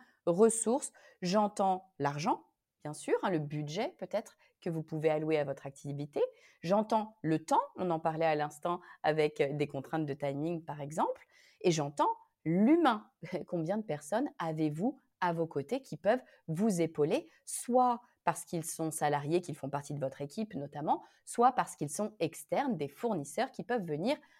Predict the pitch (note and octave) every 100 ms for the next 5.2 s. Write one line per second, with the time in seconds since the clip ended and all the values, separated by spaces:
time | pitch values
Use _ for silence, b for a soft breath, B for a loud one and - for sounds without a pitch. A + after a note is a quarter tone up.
0 | b b D#3+ C#3+ D3 F3 A#3 G3+ - F#3+
1 | C4 D#3+ E3 E3 - C#4 E4 _ - -
2 | F#3+ G3+ C#4 - F3+ F3+ A3+ - F#3 D3
3 | D3 _ b b b - - D4+ D4+ D4
4 | D4+ D4 C#4+ B3 G#3 - - E3+ F3 D#3
5 | C#3+